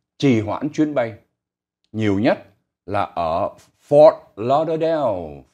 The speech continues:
Florida. May mắn là chúng tôi chưa bao giờ bị, bị <laughs> trì hoãn hết. Nhưng mà tùy,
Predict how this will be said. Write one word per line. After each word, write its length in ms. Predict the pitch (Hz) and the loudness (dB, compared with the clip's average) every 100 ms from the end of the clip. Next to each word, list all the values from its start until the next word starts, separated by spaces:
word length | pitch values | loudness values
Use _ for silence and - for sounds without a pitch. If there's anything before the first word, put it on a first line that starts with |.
| - | -8
Florida. 600 | 123 147 127 101 78 64 _ _ _ _ _ _ _ | -4 -2 -2 -4 -6 -14 _ _ _ _ _ _ _
May 200 | - 113 | -12 -10
mắn 180 | 117 120 | -8 -10
là 60 | 160 | -12
chúng 100 | - | -14
tôi 180 | 123 113 110 | -12 -12 -8
chưa 100 | 127 | -10
bao 160 | 110 | -8
giờ 200 | 98 90 - | -12 -14 -16
bị, 300 | 78 - 71 | -16 -16 -18
bị 120 | - 87 | -14 -14
<laughs> 60 | |
trì 120 | - - _ _ - | -14 -18 _ _ -12
hoãn 220 | 101 131 | -10 -10
hết. 180 | 160 170 _ _ _ _ _ | -12 -14 _ _ _ _ _
Nhưng 140 | 117 117 | -10 -6
mà 200 | 92 87 85 _ _ _ _ _ | -6 -10 -14 _ _ _ _ _
tùy, 300 | - 127 110 | 0 2 0